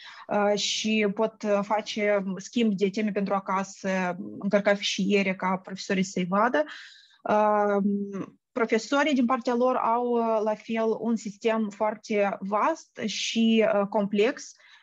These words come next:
de, uh, aducerea evidenței lecțiilor, uh, notarea elevilor, verificarea temelor pentru acasă și chiar și descărcarea rapor-, rapoartelor în mai multe tipuri de, uh, formate. Rapoartele care se descarcă, se descarcă, uh, la nivel de,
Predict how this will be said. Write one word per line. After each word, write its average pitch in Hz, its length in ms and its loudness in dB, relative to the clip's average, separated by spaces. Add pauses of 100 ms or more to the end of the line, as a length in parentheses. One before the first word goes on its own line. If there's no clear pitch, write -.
(100)
de, 220 340 0
uh, 233 340 2
aducerea 208 520 0
evidenței 202 580 -2
lecțiilor, 269 760 0 (360)
uh, 208 200 0
notarea 294 360 0 (140)
elevilor, 247 440 0
verificarea 208 480 -4
temelor 269 380 0
pentru 247 240 -2
acasă 240 440 -4
și 277 340 -2
chiar 240 180 0
și 233 560 0
descărcarea 220 840 0
rapor-, 202 480 -2
rapoartelor 220 720 -2
în 233 320 2
mai 202 120 0
multe 220 280 -2
tipuri 196 280 -8
de, 190 280 -2
uh, 196 340 0
formate. 196 480 -2 (480)
Rapoartele 302 480 4
care 254 160 2
se 233 140 0
descarcă, 311 440 2
se 226 160 -2
descarcă, 214 720 0
uh, 214 420 4
la 226 120 2
nivel 233 440 0
de, 214 280 2